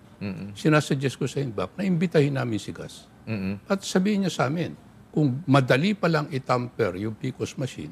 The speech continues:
Speaker 1: Mm-mm.
Speaker 2: I think it is his obligation to come to us.
Speaker 1: Pakita sa inyo.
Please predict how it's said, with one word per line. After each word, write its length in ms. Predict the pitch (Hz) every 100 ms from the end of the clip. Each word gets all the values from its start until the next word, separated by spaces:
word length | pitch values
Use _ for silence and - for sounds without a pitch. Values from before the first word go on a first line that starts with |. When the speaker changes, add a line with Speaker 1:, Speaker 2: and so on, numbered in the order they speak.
| -
Speaker 1:
Mm-mm. 480 | 92 82 82 - -
Speaker 2:
I 160 | - 185
think 320 | - 165 180
it 80 | 147 139
is 80 | 127
his 200 | 131 -
obligation 880 | 127 120 123 117 104 90 - 78 90 -
to 80 |
come 240 | - 139 156 -
to 160 | 135
us. 400 | 87 - - -
Speaker 1:
Pakita 320 | - 98 95
sa 160 | 90 104
inyo. 160 | 107